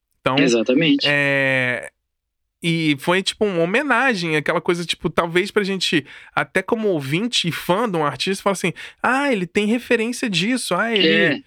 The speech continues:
Speaker 2: isso.
Speaker 1: ele go-, ele gostava disso aqui", ele, porque, assim, você fica muito, né, talvez é,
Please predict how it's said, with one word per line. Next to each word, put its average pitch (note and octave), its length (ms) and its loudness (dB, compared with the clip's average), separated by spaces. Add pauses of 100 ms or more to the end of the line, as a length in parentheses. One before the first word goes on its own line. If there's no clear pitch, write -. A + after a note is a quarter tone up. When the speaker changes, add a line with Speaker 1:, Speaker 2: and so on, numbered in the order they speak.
Speaker 2:
isso. E3 300 4
Speaker 1:
ele F#3 260 2
go-, E3+ 220 -2
ele G3 160 2
gostava G#3 420 0
disso G#3+ 240 -2
aqui", A3+ 320 -2
ele, F#3 520 0
porque, - 180 -2
assim, A#3 240 -2
você G3+ 120 -2
fica G#3+ 240 -2
muito, A3+ 560 0 (400)
né, F3 220 0 (140)
talvez E3+ 320 2
é, A#2+ 340 0